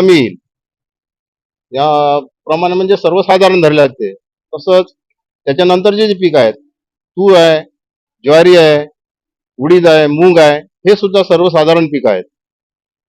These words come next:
तिळाचं पीक चांगल्या प्रकारचं दाखवते, बाजरीचं पीक सुद्धा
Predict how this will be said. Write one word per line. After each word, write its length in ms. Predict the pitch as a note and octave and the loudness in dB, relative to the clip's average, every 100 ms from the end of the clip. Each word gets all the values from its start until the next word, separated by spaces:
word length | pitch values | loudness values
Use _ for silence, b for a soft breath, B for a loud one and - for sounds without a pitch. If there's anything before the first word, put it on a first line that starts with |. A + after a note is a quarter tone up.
| _ _ _ | _ _ _
तिळाचं 300 | D#3 F3+ F#3+ | 0 0 0
पीक 280 | F#3 G3 G3 | -2 -2 -2
चांगल्या 520 | _ _ E3+ G3 G3 | _ _ -4 0 0
प्रकारचं 360 | F#3 F3 F3 E3 | 0 -4 -4 -4
दाखवते, 400 | C3+ A#2+ G2+ F2+ _ _ _ _ _ _ _ | -4 -6 -12 -16 _ _ _ _ _ _ _
बाजरीचं 520 | A#2+ C3 F#3 G3 G3+ | -4 -2 -2 -2 -2
पीक 120 | G3 | -2
सुद्धा 340 | - F#3 F3+ | -6 -4 -2